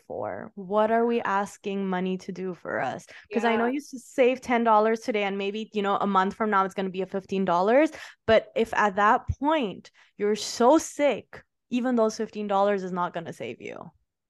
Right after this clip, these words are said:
Speaker 2: Yeah. <laughs> Literally.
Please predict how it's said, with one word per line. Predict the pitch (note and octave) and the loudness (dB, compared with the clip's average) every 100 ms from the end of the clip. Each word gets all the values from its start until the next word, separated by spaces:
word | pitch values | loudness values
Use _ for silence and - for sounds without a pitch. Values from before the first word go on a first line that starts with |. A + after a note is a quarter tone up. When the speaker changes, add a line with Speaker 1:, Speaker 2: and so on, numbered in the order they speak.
| _ - | _ 0
Speaker 2:
Yeah. | G#3+ G#3+ A3+ | 4 4 4
<laughs> | - - _ _ _ _ _ _ - - - A4 | 0 -8 _ _ _ _ _ _ -20 -14 -12 0
Literally. | B3 A#3 A3+ G#3 F3 D#3+ D3 F#3 | 4 4 4 2 0 -2 -2 -4